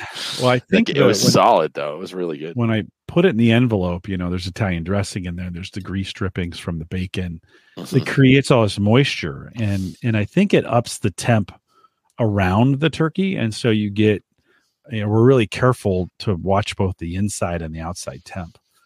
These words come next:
Speaker 1: And I think that turkey was easier for me to cut, just in general.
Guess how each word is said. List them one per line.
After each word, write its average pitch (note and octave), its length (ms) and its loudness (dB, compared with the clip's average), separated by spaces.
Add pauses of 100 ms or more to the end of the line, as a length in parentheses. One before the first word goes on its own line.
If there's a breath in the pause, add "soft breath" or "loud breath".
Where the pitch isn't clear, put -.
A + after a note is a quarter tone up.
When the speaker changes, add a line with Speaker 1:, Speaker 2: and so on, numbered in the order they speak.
(320)
Speaker 1:
And A#2 140 -4
I A2+ 80 0
think D#3 360 2 (140)
that B2 380 0
turkey B2+ 360 2
was G#2+ 220 4
easier G#2+ 460 4
for G2 220 -6
me G2 160 -2
to D#2+ 80 -8
cut, G2+ 400 -2 (760)
just - 240 0 (220)
in G#2 220 -2
general. G2+ 480 0